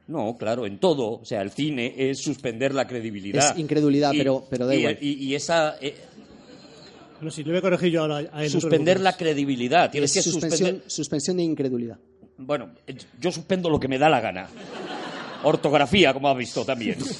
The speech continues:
Speaker 2: Pero
Speaker 1: Eh,
Speaker 2: yo te-, yo tengo una, una película que me compré y en, en los extras, eh, hay un comentario del director.
Speaker 1: Va a hacer un chiste. Notáis ya el tono, ¿verdad? Notáis ya el tono, o sea, ya son muchos todopoderosos. Va,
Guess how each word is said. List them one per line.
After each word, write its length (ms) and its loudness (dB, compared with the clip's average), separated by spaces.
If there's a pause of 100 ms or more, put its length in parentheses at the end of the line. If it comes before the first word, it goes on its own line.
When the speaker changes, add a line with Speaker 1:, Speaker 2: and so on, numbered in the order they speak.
(1000)
Speaker 2:
Pero 180 4
Speaker 1:
Eh, 60 4
Speaker 2:
yo 100 6
te-, 100 -8 (360)
yo 140 0
tengo 140 2
una, 180 4 (180)
una 160 0
película 520 0 (120)
que 120 -6
me 80 -4
compré 360 -4 (720)
y 140 2
en, 300 2
en 340 -4
los 240 -2
extras, 560 -2 (320)
eh, 220 -10
hay 120 2
un 120 2
comentario 360 2
del 100 2
director. 360 0
Speaker 1:
Va 60 4
a 20 4
hacer 140 -6
un 100 -8
chiste. 460 -10
Notáis 340 -2
ya 120 4
el 120 0
tono, 240 -4
¿verdad? 340 2 (1200)
Notáis 300 2
ya 80 4
el 80 2
tono, 220 -4
o 20 -6
sea, 140 -2
ya 120 -2
son 200 0
muchos 340 -4
todopoderosos. 640 -2
Va, 220 2